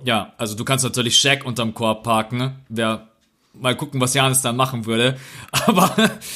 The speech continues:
nee, also vom ersten Feeling her würde ich sagen, äh, dass unser Team das gewinnt. Wobei ich auch sagen muss, je nachdem, wie man dieses Matchup Magic Johnson gegen Chris Paul ausspielt,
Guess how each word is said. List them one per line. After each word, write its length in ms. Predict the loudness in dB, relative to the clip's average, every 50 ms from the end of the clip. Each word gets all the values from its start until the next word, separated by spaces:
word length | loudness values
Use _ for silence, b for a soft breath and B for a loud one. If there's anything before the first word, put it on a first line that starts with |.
| B B B
nee, 160 | B 0 2 2
also 220 | 2 0 0 0
vom 320 | 0 0 0 0 0 -4 B B B B B
ersten 360 | -2 0 0 0 0 -2 -4
Feeling 480 | -4 -6 -6 -4 -2 -2 0 0 0 0
her 240 | 0 0 0 0 0
würde 120 | 0 -2 -2
ich 100 | -2 -2
sagen, 380 | 0 0 0 0 0 -2 -4
äh, 200 | -6 -6 -6 -8 -10 -14 -12
dass 280 | -8 -4 -2 -2 -2 -4
unser 320 | -4 -6 -6 -6 -6 -6
Team 440 | -6 -6 -4 -4 -2 -4 -4 -6 -8 B B B B B B
das 180 | -2 0 0
gewinnt. 440 | 0 0 2 2 2 2 2 -2 -4 -10 _ _ _
Wobei 400 | -4 -2 -2 0 0 0 0 0
ich 140 | -2 -2 -2
auch 60 | -2
sagen 420 | -2 -2 0 0 -2 -2 -2 -4
muss, 200 | -4 -4 -4 -2
je 120 | -2 -2 -2
nachdem, 440 | -2 -4 -4 -2 -4 -2 -2 -2
wie 100 | -4 -4
man 120 | -4 -4 -4
dieses 300 | -4 -4 -2 -2 0 0
Matchup 480 | 0 0 0 0 -2 -2 -4 -4 -4 -4
Magic 380 | -2 -2 -2 -2 -2 -4 -4 -2
Johnson 480 | 0 0 2 2 2 0 0 0 -2 -2
gegen 280 | -2 -2 -2 -2 -4
Chris 260 | -6 -6 -4 -4 -4 -2
Paul 320 | 0 2 2 2 2 2
ausspielt, 720 | 0 -2 0 2 2 0 0 0 0 2 2 2 0 B